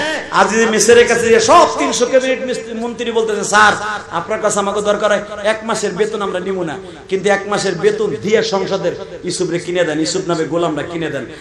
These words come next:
আজিজ মিসর বলে, "কি, কি বলো তুমি?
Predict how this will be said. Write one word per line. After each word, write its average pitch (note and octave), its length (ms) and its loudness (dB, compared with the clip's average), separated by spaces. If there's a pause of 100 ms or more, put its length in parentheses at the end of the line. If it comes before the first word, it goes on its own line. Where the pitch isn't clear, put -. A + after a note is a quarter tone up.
(160)
আজিজ G#3 280 0
মিসর C4 420 -2
বলে, B3+ 200 0
"কি, - 160 -8
কি A4+ 540 -8
বলো C5 260 2
তুমি? E3 280 -6